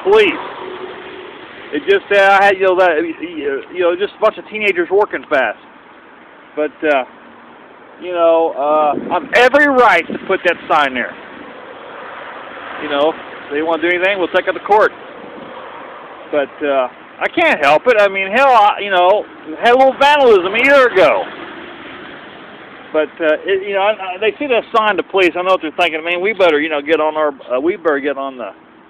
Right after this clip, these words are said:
ball." Well, you know, they can only, there's, you know, they can only do so much for so many cruisers, and, and I think they patrol pretty good. But it tickled me. It just said,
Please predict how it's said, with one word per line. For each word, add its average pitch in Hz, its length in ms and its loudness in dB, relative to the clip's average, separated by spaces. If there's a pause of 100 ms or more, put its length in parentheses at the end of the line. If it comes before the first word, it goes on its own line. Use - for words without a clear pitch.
(140)
ball." 160 340 4 (600)
Well, 220 300 0
you 214 120 -8
know, 185 320 -2 (240)
they 214 120 -2
can 190 100 -4
only, 180 180 -6
there's, 185 320 -2
you 202 80 -8
know, 185 120 -2
they 208 100 -4
can 202 120 -8
only 185 180 -8
do 139 140 -8 (100)
so 170 100 -8
much 214 200 -4
for - 200 -20
so 151 80 -16
many 139 160 -12
cruisers, 170 480 -8 (500)
and, 143 300 -12 (100)
and 165 200 -14
I 156 100 -6
think 185 220 -8
they 165 80 -8
patrol 151 340 -6
pretty 139 220 -8
good. 175 220 -4
But 165 100 2
it 160 120 -4
tickled 180 260 -2
me. 180 100 -2
It 190 120 -4
just 294 160 -4
said, 240 100 -2